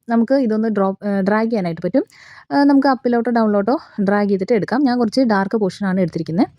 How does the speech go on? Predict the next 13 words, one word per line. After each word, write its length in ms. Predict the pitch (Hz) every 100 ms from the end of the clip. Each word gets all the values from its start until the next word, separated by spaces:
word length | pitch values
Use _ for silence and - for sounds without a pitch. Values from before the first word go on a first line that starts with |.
| - - -
ടൂൾസ് 280 | 269 269 269
എന്ന് 100 | 294 277
പറഞ്ഞ 160 | 240
ഓപ്ഷനിലാണ് 420 | 185 202 208 180 165
ട്ടോ 80 | 208 196
ഈ 40 | 208
ക്രോപ്പ് 260 | 190 180 202
എന്നുള്ളത് 280 | 196 185 330 _ - - 208
ഓപ്ഷനായിട്ട് 440 | 196 - 214 180 185
വരുന്നത്. 320 | 170 165 170 262 - _ _ _ _ _ _ _ _ -
പിന്നെ 120 | 285 302
ദാ 60 | 294
നമ്മൾ 140 | 262